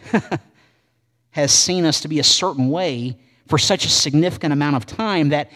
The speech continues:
that maybe we feel like we risk losing those old friendships and those old spheres of influence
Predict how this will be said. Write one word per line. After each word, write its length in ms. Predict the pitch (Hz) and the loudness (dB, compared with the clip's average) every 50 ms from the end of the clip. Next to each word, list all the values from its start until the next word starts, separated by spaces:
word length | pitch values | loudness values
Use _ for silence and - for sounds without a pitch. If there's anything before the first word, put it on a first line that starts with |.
| - - - _ _ | -20 -20 -20 _ _
that 120 | 160 160 | -4 0
maybe 240 | 151 165 185 196 202 | 2 2 2 2 0
we 160 | 196 175 180 | 0 0 -2
feel 300 | 165 - - - 202 190 | -2 -4 -2 0 2 4
like 180 | 180 175 147 - | 4 4 2 0
we 140 | 160 160 147 | -2 0 0
risk 500 | 139 139 143 165 185 185 - - - - | 0 0 0 0 0 0 0 -4 -6 -8
losing 540 | 151 156 160 185 208 208 208 151 160 170 165 | -6 -4 -2 0 0 0 0 0 2 2 2
those 160 | 160 147 175 | 2 2 0
old 200 | 175 175 170 117 | 0 -2 -2 -4
friendships 920 | 95 - - 190 202 202 - - - 147 135 131 - - - - - - - _ - - - - - - - _ _ | -6 -6 -4 -2 -2 -2 -2 -2 -4 -4 -6 -6 -8 -4 -4 -4 -4 -4 -6 _ -20 -20 -20 -20 -20 -20 -20 _ _
and 100 | - 165 | 0 2
those 160 | 180 180 170 196 | 4 4 2 2
old 280 | 185 196 196 185 170 | 2 0 0 0 0
spheres 460 | - - - - - 196 202 190 156 | 2 2 2 2 0 0 0 0 2
of 80 | 151 143 | 2 2
influence 960 | 180 196 190 - - 170 151 143 143 127 - - - - - - - - | 2 2 2 2 4 6 6 6 6 4 2 -2 0 0 -2 -2 -4 -8